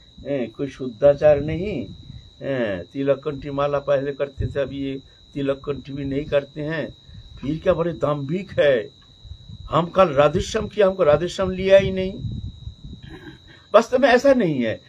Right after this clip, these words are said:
वो चलते हैं तो वही, वही दशा, उसमें एकदम नित्य, अ, दिव्य दशा प्राप्त होकर इतना अंतर्मना हो जाते हैं, वो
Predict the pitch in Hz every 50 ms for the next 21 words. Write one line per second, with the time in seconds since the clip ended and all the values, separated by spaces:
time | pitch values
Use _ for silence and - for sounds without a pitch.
0 | - _ - - 202 240 254 240 - 226 214 214 214 - 233 226 220 220 226 220
1 | 214 - 220 220 214 202 190 - - - - - - - 202 214 233 240 233 -
2 | - - - 202 226 233 - 156 180 180 175 - 190 190 180 156 139 - - -
3 | - - - - - - - - 214 214 208 202 190 - 180 185 180 208 202 185
4 | 180 180 196 196 - - 170 202 202 - - - - - - - - - - 160
5 | 151 147 151 151 - - - 175 - - 185 185 180 185 185 - 190 185 185 185
6 | 190 190 - - 190 185 185 185 202 202 180 - - - - - - - 247 170
7 | - - 170 180 190 - 277 285 302 285 240 196 175 151 139 139 127 123 120 -
8 | - 117 107 107 107 107 - - - - - - - - - 233 269 269 254 -